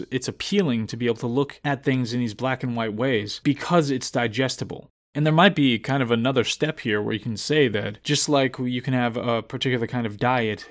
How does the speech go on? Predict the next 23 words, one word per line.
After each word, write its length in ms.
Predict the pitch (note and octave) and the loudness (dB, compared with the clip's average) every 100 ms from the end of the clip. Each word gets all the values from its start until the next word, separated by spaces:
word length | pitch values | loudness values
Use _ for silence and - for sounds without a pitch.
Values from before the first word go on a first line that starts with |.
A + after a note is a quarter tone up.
| A#2+ | -10
and 500 | A#2+ A2+ A2 G#2+ G#2 | -6 -6 -6 -6 -4
when 140 | A2+ | -4
you 80 | A2+ | 0
eat 180 | C3 C3 | 0 0
something, 480 | B2+ A#2 A#2+ A#2 A2+ | -2 -2 -2 -2 -6
you 200 | - B2+ | -4 0
either 480 | C3+ C3 B2 A#2+ A#2+ | 2 4 4 4 2
are 220 | A#2 A2+ | 2 0
capable 460 | - D#3+ C3+ C3+ C3 | 0 -2 0 0 0
of 80 | |
digesting 540 | A#2 A#2 A#2 A#2 - A#2+ | 2 2 2 0 0 -2
it 80 | G#2+ | -2
or 100 | G#2 | 0
not, 340 | B2 G2+ G#2+ A2 | 0 0 -4 -8
just 260 | A2 A#2 - | -6 -4 -2
like, 320 | C3 A#2 - | 0 0 -2
uh, 180 | A#2 A2 - | -6 -4 2
different 320 | D#3+ E3+ C#3+ | 4 4 -2
people 380 | F3+ E3 C3 A#2+ | 0 0 0 0
could 200 | C#3 A#2 | -2 -2
be 140 | A#2+ | -4
capable 640 | - C3 A#2+ A#2+ A2+ A2 | -2 -4 -2 0 2 2
of 480 | F#2 A2 G#2 - - | 0 -4 -6 -12 -12